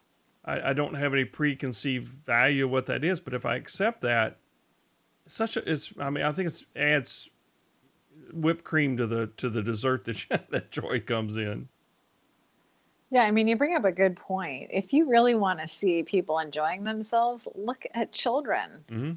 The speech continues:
Speaker 2: They are not burdened by this life. I
Speaker 1: <laughs>
Speaker 2: mean,
Speaker 1: No,
Speaker 2: their
Speaker 1: yeah.
Speaker 2: agenda is, "How can I get the most joy out of this day?
Speaker 1: Yeah.
Speaker 2: And <laughs> what can I do to make that happen?"
Speaker 1: Yeah.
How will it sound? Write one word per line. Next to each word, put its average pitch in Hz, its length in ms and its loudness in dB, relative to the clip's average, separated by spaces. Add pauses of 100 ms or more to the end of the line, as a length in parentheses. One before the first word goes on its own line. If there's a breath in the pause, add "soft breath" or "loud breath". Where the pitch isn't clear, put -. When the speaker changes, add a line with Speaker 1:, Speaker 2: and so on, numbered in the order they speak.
(400)
Speaker 2:
They 220 220 6
are 277 160 4
not 226 420 0
burdened 214 600 2 (120)
by 160 180 4
this 160 240 -2
life. 160 420 4
I 180 80 2
Speaker 1:
<laughs> - 20 0
Speaker 2:
mean, 190 160 -2
Speaker 1:
No, - 60 6
Speaker 2:
their 277 160 6
Speaker 1:
yeah. 269 80 4
Speaker 2:
agenda 214 640 4 (220)
is, 175 180 -4
"How 220 240 0
can 269 160 -4
I 247 100 0
get 233 180 -2
the 220 60 -4
most 208 400 -2
joy 214 300 4
out 196 120 2
of 180 140 -4
this 214 200 0
day? 170 520 -8
Speaker 1:
Yeah. 113 360 2
Speaker 2:
And 220 160 -6
<laughs> - 40 -6
what 254 360 0
can 254 180 2
I 214 140 2
do 220 240 2
to 208 100 -4
make 196 240 -4
that 165 180 -2
happen?" 233 440 -8 (140)
Speaker 1:
Yeah. 110 280 2